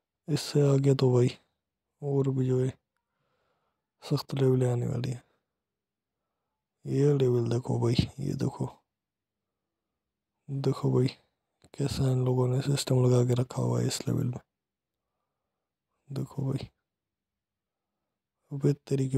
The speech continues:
बल कहाँ से आ गए? ओ, ये क्या हो रहा है भाई? कहाँ जा रहे हैं? खड्डे में जा रहे हैं भाई ये तो। पता नहीं भाई कहाँ से ये जो है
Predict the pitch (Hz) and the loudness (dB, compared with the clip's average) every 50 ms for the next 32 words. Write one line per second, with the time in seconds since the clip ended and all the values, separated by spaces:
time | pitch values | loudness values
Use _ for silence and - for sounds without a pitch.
0 | 127 127 123 131 131 127 131 127 - 123 123 131 131 - - 127 127 123 123 123 | 0 2 4 4 4 4 2 0 0 0 0 0 0 0 0 0 0 0 0 -2
1 | 127 131 - - _ _ _ _ _ _ _ _ _ _ _ _ _ _ _ _ | -2 -2 -4 -8 _ _ _ _ _ _ _ _ _ _ _ _ _ _ _ _
2 | _ _ _ _ - 143 143 139 135 139 139 139 135 - 135 127 127 127 123 123 | _ _ _ _ -4 -2 0 2 2 2 0 0 2 2 4 4 4 4 4 2
3 | 120 120 120 120 131 135 139 - - - - 131 131 131 131 131 131 131 127 123 | 2 2 2 0 0 -2 -4 -8 -14 -10 -4 -2 0 0 0 2 2 2 2 2
4 | 127 127 131 139 - - _ _ _ _ _ _ _ _ _ _ _ _ _ _ | 0 0 -2 -4 -6 -10 _ _ _ _ _ _ _ _ _ _ _ _ _ _
5 | _ _ _ _ _ - - 131 127 127 139 135 139 135 131 127 127 127 127 127 | _ _ _ _ _ -6 -4 -4 0 2 4 4 4 4 2 2 0 2 2 0
6 | 123 123 120 127 127 131 131 127 123 - 123 - - _ _ _ _ _ _ _ | 0 2 2 2 2 2 0 0 -2 -4 -6 -6 -6 _ _ _ _ _ _ _
7 | _ _ _ _ _ _ _ _ _ _ _ _ _ _ _ _ _ _ _ _ | _ _ _ _ _ _ _ _ _ _ _ _ _ _ _ _ _ _ _ _
8 | - 147 - - 139 135 135 131 127 123 123 127 127 - 131 127 123 123 131 - | -20 -18 -8 -4 -2 -2 0 0 0 2 2 0 2 2 2 2 4 2 2 2
9 | - 131 127 123 127 123 123 123 123 123 123 123 | 2 4 6 6 6 6 6 4 4 4 4 2